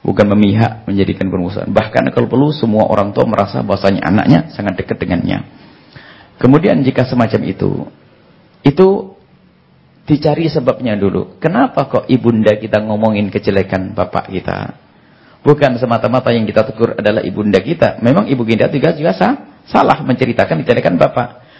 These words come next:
Cuman benarkah bapak jelek? Kita harus ingatkan juga di sana. Jadi kita lacak sumber kesalahannya di mana. Kita harus adil. Kalau memang orang bapak kita yang salah, bukan karena yang, bukan karena yang ngasih duit saja, kemudian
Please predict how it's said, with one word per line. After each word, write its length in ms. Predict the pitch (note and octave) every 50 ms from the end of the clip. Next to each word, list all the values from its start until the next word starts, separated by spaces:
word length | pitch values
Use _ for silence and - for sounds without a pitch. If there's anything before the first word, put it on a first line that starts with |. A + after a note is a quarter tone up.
| _ _
Cuman 320 | - F#3 E3 G#3+ A#3+ A3+
benarkah 480 | E3 C#3 A#2+ C3+ G3+ F#4 - F#4 B3+ G#3
bapak 320 | D#3+ D3 - - - -
jelek? 320 | A#2 A#2+ A#2 A2+ - - -
Kita 320 | - B2+ A#2+ A#2 A2 F2+
harus 160 | C3 - - - -
ingatkan 400 | G2+ G2 G2 G2 - - D3 D3+
juga 320 | D#3+ G#3 G#3 F#3 - -
di 80 | A#2 A#2+
sana. 600 | A#2 A#2+ G2 F#2+ F#2 E2+ - - - - - _ _
Jadi 200 | C3+ C3 D#3 D3
kita 120 | D3+ C#3+
lacak 240 | C#3 C#3 - C#3+ - -
sumber 280 | - D3 C3 B2+ B2
kesalahannya 440 | A#2 - B2 A2+ G#2 G#2+ G2+ G#2+ G#2
di 120 | F#2 G2
mana. 280 | F#2+ F2+ E2+ - - -
Kita 280 | - F#3 G3+ G#3+ G3+ F3+
harus 200 | - D#3 D3 -
adil. 400 | - G#2+ F#2 G2 F#2+ D#2+ C#2+ - - - _ _ _ _ _ _ _ _ _ -
Kalau 160 | - A3 -
memang 320 | - G4 A4 G4+ E4+ A3+ A3
orang 240 | E3 D#3 D3+ C#3
bapak 240 | B2 C3 C3 - -
kita 240 | C3 C3+ A#2+ A#2+ A#2
yang 80 | A2+ A#2
salah, 240 | - A2 A2+ A#2+
bukan 320 | C#3 E3+ E3+ - F3 D#3 D3+
karena 240 | - D3+ C#3+ D3 C#3+
yang, 160 | C#3+ D3 C#3+ C3 - -
bukan 320 | C3 C#3 B2 D3+ C#3+ C3+
karena 240 | - D3+ C#3 C#3+ C#3+
yang 160 | C#3 C#3+ C#3
ngasih 240 | C3+ C#3 C3+ - D3
duit 320 | C3 B2 C#3 C#3 - - -
saja, 400 | D#3 B2+ B2+ B2 - - - -
kemudian 320 | - B2+ B2+ A#2+ B2+ A#2+